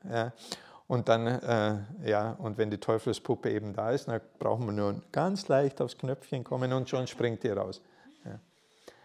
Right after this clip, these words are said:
Wenn man ein gewisses Training hat, dann muss man schon richtig drauf drücken auf den, auf den Anlasser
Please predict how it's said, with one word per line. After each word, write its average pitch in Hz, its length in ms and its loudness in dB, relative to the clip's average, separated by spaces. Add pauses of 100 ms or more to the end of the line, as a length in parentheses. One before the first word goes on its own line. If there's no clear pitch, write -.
(200)
Wenn 127 120 2
man 135 180 4
ein - 140 -10
gewisses 143 460 2
Training 156 400 4
hat, 143 160 4
dann 143 100 2
muss 143 220 2
man 139 80 0
schon 147 140 6
richtig 139 380 4
drauf 107 300 4
drücken 110 320 -2
auf 104 160 0
den, 107 240 -2
auf 104 200 -6
den 107 180 -2
Anlasser 139 580 2